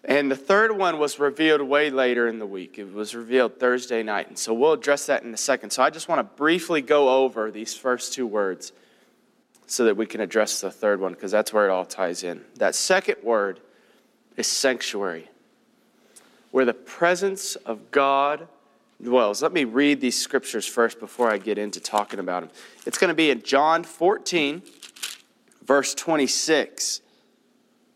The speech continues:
"But the Helper, the Holy Spirit, whom the Father will send in my name, he will teach you all things and bring you to the remembrance, and bring to your remembrance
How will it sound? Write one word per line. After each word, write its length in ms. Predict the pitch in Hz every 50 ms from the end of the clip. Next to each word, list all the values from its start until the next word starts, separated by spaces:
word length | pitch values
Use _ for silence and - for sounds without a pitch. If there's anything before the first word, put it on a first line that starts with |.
| _ _ _ _ _ _ _ _ _ _ _ _ _ -
"But 200 | 175 175 175 -
the 80 | 180
Helper, 520 | - - - 214 220 240 226 233 - 165 151
the 120 | 135 143
Holy 400 | 139 - 214 220 220 226 226 226
Spirit, 680 | - - - - - - - 240 240 214 156 117 - - -
whom 220 | 214 226 220 214
the 80 | 208 202
Father 420 | - - 214 214 220 220 233 220
will 160 | 208 208 208
send 360 | 185 - - 240 233 233 226
in 100 | 226 220
my 220 | 220 220 220 220 220
name, 540 | 220 226 226 233 226 226 208 165 127 107 - - - _ _ _ _ _ _
he 140 | - 214 214
will 140 | 190 190 185
teach 320 | - - 214 185 - -
you 120 | 185 180
all 120 | 170 165 160
things 440 | 160 - 180 180 165 147 131 - - - _ _ _
and 180 | - 139 147 120
bring 240 | 151 170 185 190
you 100 | 185 175 160
to 160 | - - 165
the 120 | 139 147
remembrance, 720 | 143 143 139 143 165 185 185 160 151 135 107 - - - - _ _ _ _ _ _ _ _ _ _ _
and 220 | - 143 156 131 -
bring 360 | 151 190 208 220 220 214 190
to 160 | - - 220
your 340 | 208 185 190 208 233 254 240
remembrance 760 | 214 180 165 165 156 147 139 135 135 127 113 - - -